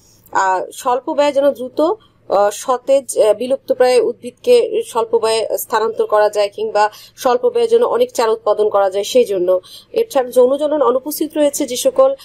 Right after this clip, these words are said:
উদ্ভিদের, যাদের প্রাকৃতিক হারে যৌন জননের হার কম, তাদের ক্ষেত্রে আমরা এটা ব্যবহার করব। তো কোন কোন ক্ষেত্রে আমরা টিস্যু কালচার ব্যবহার করব, তার সম্পর্কে একটু জানতে হবে। এছাড়া মেরিস্টেম,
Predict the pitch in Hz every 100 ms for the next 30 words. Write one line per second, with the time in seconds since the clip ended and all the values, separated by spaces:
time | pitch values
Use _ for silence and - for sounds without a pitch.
0 | - - 202 233 220 247 233 247 247 247
1 | 254 269 - - 247 247 247 226 233 226
2 | 226 233 226 - - 220 294 - 277 302
3 | - - 240 226 262 339 _ - 220 262
4 | 226 180 202 180 170 - 254 294 302 339
5 | 330 320 339 302 294 - 262 262 262 240
6 | 240 240 262 370 359 247 - 240 240 233
7 | 226 233 226 220 233 285 - - - -
8 | - - 269 294 302 262 262 294 - 311